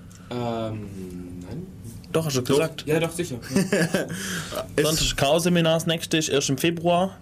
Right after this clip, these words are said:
Speaker 3: Ja,
Speaker 2: Über
Speaker 3: zum Thema
Speaker 2: Objektorientierung und warum C plus plus keine hat.
Speaker 3: Oh.
Speaker 2: Alternativthema, warum Java scheiße ist. <laughs> Von und mit Volker Burg.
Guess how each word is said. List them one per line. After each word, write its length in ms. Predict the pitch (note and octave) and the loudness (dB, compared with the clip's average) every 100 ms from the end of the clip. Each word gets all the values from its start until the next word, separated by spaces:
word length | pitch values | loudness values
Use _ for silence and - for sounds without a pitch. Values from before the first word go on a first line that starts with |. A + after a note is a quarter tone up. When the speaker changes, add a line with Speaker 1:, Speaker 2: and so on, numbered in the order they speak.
| - | 0
Speaker 3:
Ja, 200 | C#3+ D3 | 2 4
Speaker 2:
Über 100 | C#3 | 4
Speaker 3:
zum 140 | D#3+ | 4
Thema 500 | E3+ D#3 D3+ C#3 C#3+ - | 4 4 4 4 2 -2
Speaker 2:
Objektorientierung 880 | C3+ D#3+ D3+ F3 F3 F3 F#3 F#3 D#3 | 2 4 4 4 4 4 4 4 4
und 120 | C#3+ | 4
warum 160 | C3+ | 2
C 100 | C#3+ D3+ | 2 0
plus 180 | E3 | 0
plus 160 | D#3+ C#3 | 0 -2
keine 220 | C#3 C3 | 0 2
hat. 220 | C#3 - - - | 2 -2 -8 -8
Speaker 3:
Oh. 120 | A2 - - - - | -6 -6 -10 -10 -2
Speaker 2:
Alternativthema, 760 | B2+ C#3+ C3+ F#3 F#3+ F3 E3+ | 2 2 2 0 2 2 4
warum 200 | D#3+ C#3 C#3 | 4 2 4
Java 240 | C#3 C3 | 4 4
scheiße 340 | B2+ B2+ B2+ G#2+ | 4 2 2 0
ist. 240 | F2 - - - - - | -2 -6 -8 -10 -8 -2
<laughs> 400 | A2 - A2+ - G2+ - - - - A3+ - - - - - - - | -2 0 0 0 0 -4 -2 -4 -4 -4 -4 -6 -6 -4 -6 -6 -6
Von 440 | - - - E3+ F#3+ | -4 -2 2 4 6
und 160 | D#3+ | 6
mit 220 | D#3 F#3 F#3 | 6 4 2
Volker 380 | D#3+ D3+ D3 | 4 4 6
Burg. 360 | C#3 C#3 C3+ - | 6 6 6 4